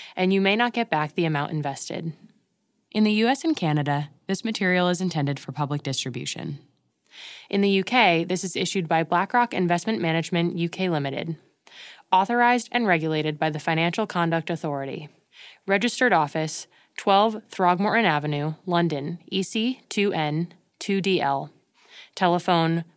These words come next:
plus four four, zero two zero, seven seven four three, three zero zero zero. Registered in England and Wales, number two zero two,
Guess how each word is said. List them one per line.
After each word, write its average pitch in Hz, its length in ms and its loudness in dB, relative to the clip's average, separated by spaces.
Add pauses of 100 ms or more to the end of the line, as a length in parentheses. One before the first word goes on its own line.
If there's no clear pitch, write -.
plus 165 280 2
four 160 220 -2
four, 202 420 0 (480)
zero 170 280 2
two 165 200 -2
zero, 170 460 0 (460)
seven 190 400 2
seven 160 320 0
four 156 240 -2
three, 226 460 -2 (260)
three 180 240 2
zero 160 480 2
zero 156 320 -2
zero. - 420 -6 (920)
Registered 185 420 0
in 175 100 2
England 202 320 2
and 247 140 2
Wales, 147 480 -2 (380)
number 165 240 4
two 190 280 -2
zero 214 300 2
two, 147 420 -2